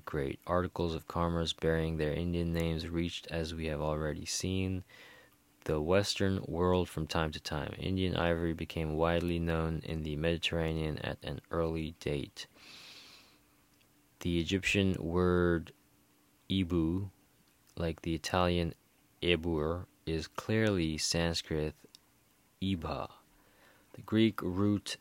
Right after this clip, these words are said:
I'm assuming that's elephant, like the Hebrew word, appears to represent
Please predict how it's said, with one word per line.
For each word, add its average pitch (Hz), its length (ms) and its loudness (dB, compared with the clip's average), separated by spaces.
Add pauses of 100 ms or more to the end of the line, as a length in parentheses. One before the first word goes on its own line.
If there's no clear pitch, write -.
(1120)
I'm 82 200 -8
assuming 85 520 -4
that's 78 200 -8
elephant, 80 760 -4 (140)
like 85 260 2
the 82 140 -4
Hebrew 92 400 4
word, 87 440 4
appears - 460 0
to - 160 -4
represent 82 640 0